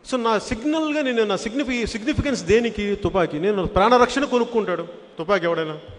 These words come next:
నాకు ప్రాణరక్షణ అవసరం, నా తుపాకీ ఇచ్చేసి నేను వదులుకున్నాను. ప్ర-, అంటే నేను ప్రాణాన్ని తెగించను అని చెప్ప-, నేను ప్రాణం మీద మమకారం లేదని చెప్తున్నాను. ఓటమి భయం,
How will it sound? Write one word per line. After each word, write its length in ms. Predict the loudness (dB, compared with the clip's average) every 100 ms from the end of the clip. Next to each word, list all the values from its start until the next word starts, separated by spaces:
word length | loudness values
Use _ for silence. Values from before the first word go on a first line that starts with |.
| -20 -20 -20 -20 -20 -20 _ _ _ -4
నాకు 200 | -2 0
ప్రాణరక్షణ 680 | 2 4 4 2 0 -2 0
అవసరం, 340 | 0 -2 -4
నా 60 | -4
తుపాకీ 340 | -4 -4 -6
ఇచ్చేసి 320 | -10 -12 -10
నేను 120 | -8
వదులుకున్నాను. 520 | -4 -4 -4 -8 -10 -10
ప్ర-, 160 | -6
అంటే 360 | -4 0 0 0
నేను 140 | -2
ప్రాణాన్ని 540 | -4 -6 -4 -4 -4 -4
తెగించను 380 | -2 -2 -4
అని 100 | -6 -4
చెప్ప-, 300 | -6 -6 -10 -12 -20 -20 -20 -20 -8
నేను 80 | -6
ప్రాణం 440 | 0 2 4 6
మీద 120 | 6 6
మమకారం 640 | 6 6 10 10 10 10
లేదని 220 | 10 10
చెప్తున్నాను. 440 | 6 4 0 -2 -4 -6 -8 -8 -8 -10 -10 -12 -12 -12 -14 -14 -14 -14 -16 -16 -16 -16 -14 -12 0 8
ఓటమి 500 | 10 12 12 10 10
భయం, 680 | 12 12 12 12 6 -4